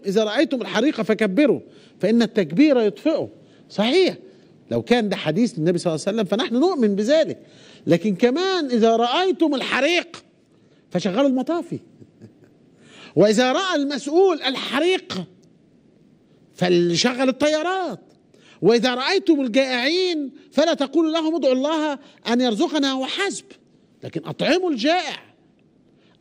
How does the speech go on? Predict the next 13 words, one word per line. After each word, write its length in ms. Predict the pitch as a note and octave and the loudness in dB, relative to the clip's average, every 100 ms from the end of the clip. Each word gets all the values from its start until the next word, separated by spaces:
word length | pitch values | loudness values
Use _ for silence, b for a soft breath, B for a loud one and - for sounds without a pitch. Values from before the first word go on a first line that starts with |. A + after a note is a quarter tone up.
| - | -6
أطعموا 500 | G#3 F#3 C4+ F#4+ F4+ | -6 -4 -2 -2 -2
الجائع، 720 | A3+ F#3+ D#4 F4 B3 D3 - _ b b b _ - | -2 0 0 0 -4 -12 -18 _ b b b _ -6
أطعموا 540 | G3+ G#3+ F#3+ F4 F#4 | -6 -4 -2 -2 0
الجائع 600 | C#4 F3+ C4 E4 D#4 A#3+ G#3 | -2 0 0 0 -2 -4 -4
وارووا 1040 | F#3 E3+ E3+ D#3+ D#3 D3+ - C#4+ F4 D4 | -2 -2 -4 -8 -10 -12 0 2 2 0
العطشان، 600 | A#3+ G#3+ - C4 D#4 D#4 | -4 -6 -6 -4 -2 -2
لأن 180 | B3 A3+ | -4 -4
دي 120 | C4 | -4
مسؤولية 420 | E4 - A#3+ D4 | -4 -6 -8 -6
الدولة". 500 | A#3+ F#3+ D4+ C#4 C#3+ G2+ b b b b b _ | -8 -8 -8 -8 -10 -14 b b b b b _
هذه 380 | E3 D#4 F#4 E4+ | -6 -4 0 0
الأفكار 640 | - G3 - - D#4 D4+ | 0 -10 -8 -4 0 2
البالية 720 | A#3 F#3 G3 G3 A3 A3+ D#3+ | 0 2 2 4 4 2 0